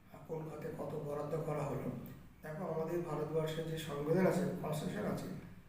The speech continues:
সেই সংবিধানের একশো বারো নম্বর আর্টিকেলে সেন্ট্রাল বাজেট সম্পর্কে বলা আছে, মানে, আহ, কেন্দ্রীয় সরকারের বাজেট সম্পর্কে বলা আছে।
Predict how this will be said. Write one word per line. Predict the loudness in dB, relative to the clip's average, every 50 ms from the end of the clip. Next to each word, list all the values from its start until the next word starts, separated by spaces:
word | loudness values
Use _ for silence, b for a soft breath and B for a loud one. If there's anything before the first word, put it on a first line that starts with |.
| -20 -20 -20 -14
সেই | -12 -10 -10
সংবিধানের | -8 -8 -6 -4 -2 0 2 4 6 6 6 6
একশো | 4 0 0 -2 -2 -2 0
বারো | 2 2 4 4
নম্বর | 4 2 2 2 2 2
আর্টিকেলে | 2 0 0 0 0 0 2 0 0 0 -2 -4 -8 -10 -12 -14 -16 -14
সেন্ট্রাল | -10 -6 -4 -2 -2 0 0 0 0
বাজেট | 0 0 0 0 0 -2 -2 -4 -6 -10 -8
সম্পর্কে | -6 -6 -4 -4 -4 -4 -4 -4 -2
বলা | -2 0 0 0
আছে, | -2 -2 -4 -6
মানে, | -4 -2 -2
আহ, | -2 -2 -2 -4 -6 -8 -10 -12 -16 -16 -14 -10 -8 -8 -6 -6 -6 -6 -8 -10 -12 -14 -6 -4
কেন্দ্রীয় | -4 -2 -2 -2 -2 -2
সরকারের | -2 -4 -2 -2 -2
বাজেট | 0 0 0 0
সম্পর্কে | -2 -2 -4 -4 -4 -4 -4
বলা | -2 -2 -2 -2 -2
আছে। | -2 -4 -4 -4 -6